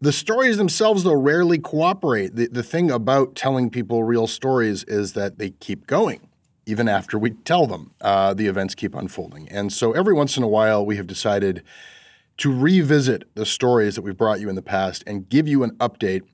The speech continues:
on what has happened since we first told you about it. And today is one of those days. We're gonna return first to two towns in Ontario that are facing the possibility of becoming the host site for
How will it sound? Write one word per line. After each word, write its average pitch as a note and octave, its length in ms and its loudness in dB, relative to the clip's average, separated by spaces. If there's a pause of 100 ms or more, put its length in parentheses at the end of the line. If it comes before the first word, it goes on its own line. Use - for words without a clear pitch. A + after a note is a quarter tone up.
(100)
on G2 180 -4
what C3 180 0
has A#2 680 -2
happened G#2 640 -6 (260)
since - 260 -4
we G#2 120 -4
first G2 240 -6
told E2+ 180 -4
you G2 80 -8
about E2 220 -12
it. - 100 -20 (540)
And F2+ 80 -14
today F#2+ 160 -6
is F2 120 -8
one F#2 120 -8
of F2+ 60 -8
those F2 180 -8
days. F2 320 -10
We're A#2 80 0
gonna D3+ 120 2
return C#3+ 800 0 (300)
first - 640 -2 (500)
to - 80 -10
two G#3 240 0
towns E3+ 400 -2
in D3 60 0
Ontario A#2 640 0
that G#2+ 240 -4
are G2+ 100 -4
facing D#3 380 -2
the C3+ 80 -2
possibility G#2 680 -4
of F2+ 140 -12
becoming G2+ 560 -4 (720)
the A#2 100 -4
host G3+ 380 0
site F2+ 420 -6 (720)
for - 160 -6